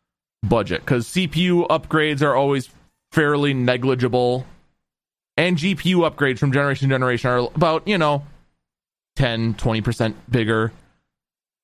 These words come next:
But I'm telling you,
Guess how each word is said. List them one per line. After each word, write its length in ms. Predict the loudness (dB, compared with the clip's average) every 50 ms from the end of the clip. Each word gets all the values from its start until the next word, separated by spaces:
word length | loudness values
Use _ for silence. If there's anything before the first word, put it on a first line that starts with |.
| _ _ _ _ _ _ _ _ _ _ _ _ _ _ _ _ _ _ _ _ _ _ _ _ _ _ _ _ _ _ _ _ _ _ _ _ _ _ _ _ _ _ _ _ _ -4
But 120 | -2 -2
I'm 200 | 0 0 -2 -2
telling 460 | -4 -2 -2 0 0 2 0 0 0
you, 260 | 0 0 -2 -4 -6